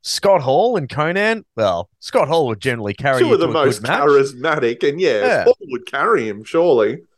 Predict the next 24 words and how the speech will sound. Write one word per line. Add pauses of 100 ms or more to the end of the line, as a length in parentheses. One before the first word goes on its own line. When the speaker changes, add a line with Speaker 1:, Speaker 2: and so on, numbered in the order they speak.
(140)
Speaker 1:
And
a
Hell
of
a
War
Games
match,
which
we'll
get
to
in
just
a
moment.
But
I
do
want
to
mention (560)
um,
with